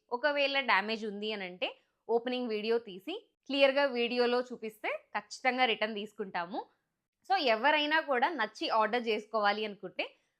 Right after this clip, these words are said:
మన స్క్రీన్ పైన WhatsApp నంబర్ ఇస్తాం కదా, so దానికి స్క్రీన్ షాట్ తీసి పంపించేసి ఆర్డర్ చేసుకోవచ్చు. ఇప్పుడు మన కలెక్షన్‌లో ఫస్ట్ సెట్ అయితే చూపించేస్తానండి. బ్యూటిఫుల్ బేబీ పింక్ అన్నమాట. అమ్మాయిలందరికీ పింక్ అంటే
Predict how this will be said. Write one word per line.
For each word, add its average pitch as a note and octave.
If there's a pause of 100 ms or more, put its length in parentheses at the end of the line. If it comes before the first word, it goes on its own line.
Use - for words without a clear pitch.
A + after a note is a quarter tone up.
మన A3+
స్క్రీన్ A#3
పైన A3+
WhatsApp G#3
నంబర్ G#3
ఇస్తాం G3
కదా, F#3 (160)
so -
దానికి B3+
స్క్రీన్ B3
షాట్ A#3+
తీసి A#3+
పంపించేసి F#3+ (100)
ఆర్డర్ G3
చేసుకోవచ్చు. F#3+ (300)
ఇప్పుడు G4+
మన G4+
కలెక్షన్‌లో A#3
ఫస్ట్ A#3+
సెట్ E4
అయితే B3
చూపించేస్తానండి. A#3 (280)
బ్యూటిఫుల్ D4+ (100)
బేబీ A3+
పింక్ A3+
అన్నమాట. E3+ (200)
అమ్మాయిలందరికీ D#4
పింక్ B3+
అంటే B3